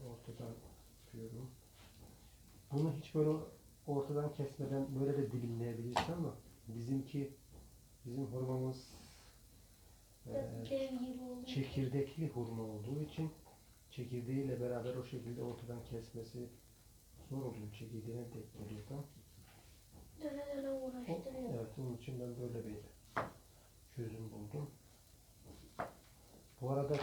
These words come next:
Speaker 1: kızım söz hiç söylemiyorsun.
Speaker 2: Mikrofonu takmamışız.
Speaker 1: Evet arkadaşlar, bu arada biz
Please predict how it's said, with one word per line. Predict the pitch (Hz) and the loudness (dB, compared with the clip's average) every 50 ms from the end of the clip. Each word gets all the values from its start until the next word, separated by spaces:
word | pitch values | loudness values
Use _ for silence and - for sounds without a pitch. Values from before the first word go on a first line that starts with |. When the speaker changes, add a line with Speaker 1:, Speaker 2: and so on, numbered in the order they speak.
| - | 4
Speaker 1:
kızım | - 123 123 147 139 - - - - - - - - - - - | 2 4 6 6 6 6 4 0 -6 -8 -8 -10 -12 -14 -12 -4
söz | - - 139 131 131 - - - - - - - | 6 8 8 10 10 8 6 6 8 8 8 6
hiç | - - - | 4 2 0
söylemiyorsun. | - - - 135 139 143 151 156 147 131 - - - - 135 139 - - - - - - - - - - - - - - - - - - - - - - - - - - - - - - - - - - - - - - - - - - - - - - - - - - - - - - - - - - - - - - - | 4 8 12 12 12 12 12 12 12 12 12 10 8 2 4 6 6 4 4 4 0 -6 -6 -6 -8 -8 -8 -8 -6 -6 -6 -6 -2 0 0 0 0 -2 -10 -10 -10 -8 -6 -6 -4 -4 -2 -4 -4 -4 -6 -6 -8 -8 -8 -6 -6 -4 -2 0 4 4 4 6 6 4 4 4 2 0 0 0 2 2 2 2 2 2 2
Speaker 2:
Mikrofonu | 269 262 254 - - 554 269 254 - 262 269 277 294 311 320 311 - - | 4 4 4 6 10 10 10 10 10 10 10 12 12 12 12 12 10 12
takmamışız. | 294 294 294 294 - 269 262 247 240 226 - - 240 226 - - - - - - - - | 12 12 12 12 12 12 12 12 12 10 10 10 8 8 6 4 0 -2 -4 -4 12 12
Speaker 1:
Evet | - 143 147 135 - - | 12 12 12 12 12 12
arkadaşlar, | 120 113 113 131 113 123 113 - - - 160 165 - - - - | 12 12 12 12 12 12 12 12 12 12 12 12 12 12 8 12
bu | 147 135 131 | 12 12 12
arada | 131 131 131 131 127 123 | 12 12 12 12 12 12
biz | 135 139 - - - - | 12 12 12 12 6 2